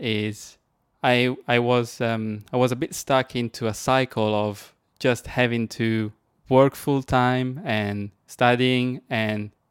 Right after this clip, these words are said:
trying to have a social life and networking and all of that. So when I, when I finished I C M P, it was actually easier, um, because, uh, I didn't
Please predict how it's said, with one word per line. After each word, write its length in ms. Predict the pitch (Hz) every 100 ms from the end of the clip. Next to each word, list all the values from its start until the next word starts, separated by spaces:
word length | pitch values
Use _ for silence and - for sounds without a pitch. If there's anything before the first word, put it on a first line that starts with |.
| _
trying 300 | - 139 131
to 460 | - - 113 110 101
have 160 | 123 117
a 60 |
social 400 | 110 143 117 131
life 460 | 123 123 127 127 - _ 123
and 580 | 139 110 104 104 104 110
networking 760 | 127 135 - 135 123 - 131 117
and 140 | 113
all 160 | 113 113
of 100 | 107
that. 380 | 107 107 - - - - - -
So 440 | - 127 127 - _ _ _ _
when 220 | 139 139
I, 320 | 131 127 123 -
when 200 | 139 123
I 20 |
finished 400 | 113 147 147 -
I 140 | 117 110
C 140 | 110
M 100 | 104
P, 160 | 110 110
it 20 |
was 160 | 113
actually 380 | 123 - 127 120
easier, 560 | - 127 123 131 135 151 - _ _ _ _ -
um, 600 | 113 110 110 110 110 113 _ _ -
because, 320 | 143 - 135 120
uh, 200 | 117 -
I 100 | 123
didn't 520 | 131 131 127 120